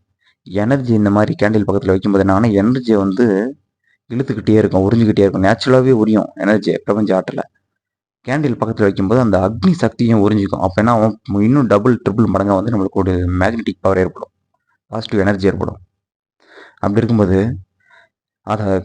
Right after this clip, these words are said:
கிறிஸ்டல்கள், ஸ்டோன்கள், தம்பிள் ஸ்டோன், அதாவது இந்த மணி மாலைகளை மட்டும் இல்லாம நம்மளுக்கு கற்களாவும் கிடைக்கும். நம்ம சுத்தி கற்களை வந்து வச்சுக்கிட்டு, ஒரு அக-, முன்னாடி ஒரு அகல் விளக்கு, ஒரு கேண்டிலை ஏத்திக்கிட்டு, ஒரு மூணு, நாலு அடி தொலைவுல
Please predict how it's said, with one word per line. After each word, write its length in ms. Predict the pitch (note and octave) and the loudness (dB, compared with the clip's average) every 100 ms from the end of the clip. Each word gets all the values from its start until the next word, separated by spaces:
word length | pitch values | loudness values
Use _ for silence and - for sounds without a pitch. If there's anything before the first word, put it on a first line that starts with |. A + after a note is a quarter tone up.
| - - | -8 -4
கிறிஸ்டல்கள், 680 | C3+ C#3+ - F#3 C3+ B2 A#2+ | -2 -2 0 2 6 6 4
ஸ்டோன்கள், 600 | - - B2+ C3+ G#2+ A2+ A2 - | 2 4 4 4 4 4 4 0
தம்பிள் 280 | B2 C3 - | 2 2 2
ஸ்டோன், 300 | A#2 G#2+ G2+ - | 2 2 2 0
அதாவது 300 | G2 G#2 A#2+ | 2 4 4
இந்த 200 | A2+ G#2 | 4 4
மணி 200 | G2+ B2 | 4 4
மாலைகளை 320 | C3 A#2+ A2+ | 4 4 2
மட்டும் 240 | G2+ G2+ G2+ | 2 2 2
இல்லாம 260 | G2 B2 | 2 2
நம்மளுக்கு 340 | C#3 G#2+ G2+ - | 2 0 -2 0
கற்களாவும் 540 | A#2+ C3 D3 A#2 A2 | 0 2 4 4 2
கிடைக்கும். 340 | F2 F2 F2+ _ _ - | 0 -2 -6 _ _ -4
நம்ம 200 | G#2 G#2 | 0 0
சுத்தி 300 | B2 A#2 C3+ A#2+ | 0 0 0 2
கற்களை 400 | A2 A2 A#2 G#2 | 0 0 0 2
வந்து 220 | G2 G2+ | 2 2
வச்சுக்கிட்டு, 480 | G2 G2 G#2 - F#2+ G2+ - | 0 -2 -6 0 0 0 0
ஒரு 200 | G#2 G2+ | 0 2
அக-, 240 | F#2+ G2+ G2 | 2 2 2
முன்னாடி 300 | G2+ G#2 G2+ | 0 2 2
ஒரு 160 | G2+ | 2
அகல் 220 | D3+ G2+ F#2+ | 2 0 2
விளக்கு, 260 | F#2+ - | 0 0
ஒரு 100 | G2 | -2
கேண்டிலை 340 | - G2 G2 G2 | 0 0 2 2
ஏத்திக்கிட்டு, 460 | G2 F#2+ G2 F#2+ G#2 - _ _ _ _ _ G#2 | 0 -2 -2 -2 -2 -8 _ _ _ _ _ -6
ஒரு 100 | G#2 | -2
மூணு, 200 | G#2+ G#2 | 0 2
நாலு 220 | G2 G2 | 2 2
அடி 120 | G2 F#2 | 0 0
தொலைவுல 400 | F#2 G2 G2+ G2 | 0 2 4 2